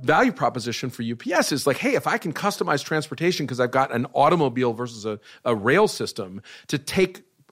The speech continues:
uh, products to the point of where, where they actually need to be delivered, then I can create an entire new, entirely new value proposition." And in effect, a hundred year, you know, almost to the day, a hundred years later, we're seeing exactly the same thing. Hey, if I can produce parts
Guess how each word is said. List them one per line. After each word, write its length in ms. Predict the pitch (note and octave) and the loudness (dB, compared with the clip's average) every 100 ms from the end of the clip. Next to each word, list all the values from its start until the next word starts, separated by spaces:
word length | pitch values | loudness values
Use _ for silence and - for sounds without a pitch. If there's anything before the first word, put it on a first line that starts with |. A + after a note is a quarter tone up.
| - | 0
uh, 160 | C#3 | 2
products 520 | - - F#3 G#3+ - - | 2 2 4 4 0 -4
to 120 | B2 | -6
the 80 | - | -6
point 300 | - D#3 C#3+ | -2 0 0
of 220 | A2+ C3 | -2 -10
where, 260 | C3 B2+ | -2 -2
where 180 | A2+ C3 | 0 0
they 100 | B2 | 0
actually 300 | B2+ C3+ C3 | -2 -4 -4
need 100 | B2+ | -6
to 60 | A2 | -6
be 120 | A2+ | -6
delivered, 560 | A2 D#3 A#3+ C3+ A#2 A#2+ - - - | 0 4 4 2 -4 -10 -18 -6 0
then 120 | E3 | 2
I 120 | - G#3+ | 2 2
can 160 | G#3+ | 0
create 300 | - F#3 E3 | 0 0 2
an 100 | C#3+ | 2
entire 400 | B2 - E3 E3 | -2 -2 -2 -2
new, 200 | C#3 C#3 - - | -2 -6 -6 -8
entirely 400 | - D#3 D#3 C3+ | -2 0 0 0
new 120 | A#2 | 2
value 260 | A#2+ C#3 | 4 4
proposition." 680 | B2+ F2 - F#2+ F#2 - - - - - - | 0 -6 -6 -10 -12 -14 -16 -20 -20 -12 0
And 140 | F#3 F#3 | 0 2
in 160 | G3+ | 2
effect, 380 | G3+ - B2+ - | 0 0 -2 2
a 80 | C#3+ | 2
hundred 300 | F3+ F#3 D3 | 2 0 0
year, 120 | D#3+ | -2
you 60 | D3+ | 2
know, 80 | C#3+ | 2
almost 320 | F#3 D3+ - | 2 0 -4
to 80 | A#2+ | -8
the 80 | |
day, 160 | A#2+ G3+ | -2 -2
a 60 | B2 | 0
hundred 320 | D3 C3+ A#2+ | -2 -4 -4
years 200 | A#2 B2 | -4 0
later, 460 | F3+ G3+ A#2 A#2 - - - | 2 4 2 -2 -6 -18 0
we're 120 | D#3 | 2
seeing 300 | F3 A#3 A3 | 2 2 2
exactly 460 | D#3 B2 D3+ D3 D3 | 2 2 0 -2 -4
the 100 | A#2+ | -4
same 200 | - C3+ | -2 -2
thing. 160 | B3+ D3+ | 0 4
Hey, 160 | G#3 | 4
if 120 | D3+ | 4
I 100 | G3 | 2
can 160 | C4+ E3 | 0 0
produce 600 | - B2+ G2 E3+ C4 C4+ | -2 -10 -4 4 4 4
parts 600 | - A2 G2 F#2+ - | -4 -6 -6 -8 -10